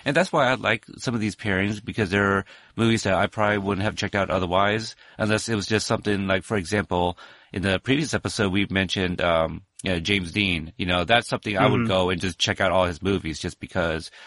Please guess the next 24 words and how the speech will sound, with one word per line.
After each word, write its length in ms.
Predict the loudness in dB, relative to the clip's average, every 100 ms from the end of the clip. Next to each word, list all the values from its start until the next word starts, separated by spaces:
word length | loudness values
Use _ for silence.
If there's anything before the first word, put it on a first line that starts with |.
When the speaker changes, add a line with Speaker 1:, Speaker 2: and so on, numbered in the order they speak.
| -8
Speaker 1:
uh, 300 | -2 0 0
James 520 | -4 -8 -6 -4 -4 -4
Dean, 540 | -2 -2 -2 -4 -8 -6
um, 440 | -2 -2 -4 -8 _ -20 -20 -8
uh, 140 | -4 -2
died 300 | 0 0 -2
at 140 | -6
such 180 | -8 -8
a 60 |
young 200 | -4 -2 0
age. 320 | 0 -2 -6 -18 -20 -20 _
But 260 | 0 2 0 -6 _ -10
Manchurian 400 | -2 0 0 0
Candidate, 460 | 0 0 0 0
I'm 180 | 0 0
not 160 | 0 0
gonna 260 | 0 0
just 200 | 0 -2
randomly 380 | 0 0 0 -2
be 100 | 0
like, 220 | 0 0
"Man, 240 | -2 0 2
I 40 | 2
wanna 380 | 2 4 2